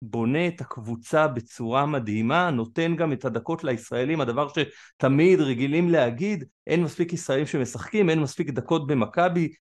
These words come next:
תראה את, אה, את הדקות שמקבל מנקו, תמיר בלאט שכמובן הגיע,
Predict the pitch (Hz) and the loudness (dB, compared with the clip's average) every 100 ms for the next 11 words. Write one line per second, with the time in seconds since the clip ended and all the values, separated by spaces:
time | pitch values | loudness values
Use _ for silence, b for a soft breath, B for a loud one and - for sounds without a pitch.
0 | _ _ - 113 123 117 117 110 107 101 | _ _ -4 0 2 0 0 0 2 2
1 | 101 - _ - 117 123 107 110 113 117 | -2 -10 _ -14 -8 -4 -4 -4 -2 -2
2 | 104 107 95 101 135 185 175 165 131 - | -2 -4 -4 -2 0 0 2 2 2 0
3 | 113 117 104 120 117 - 110 104 117 113 | -2 -2 -2 -4 -4 -8 -4 -2 0 0
4 | 104 139 | -2 0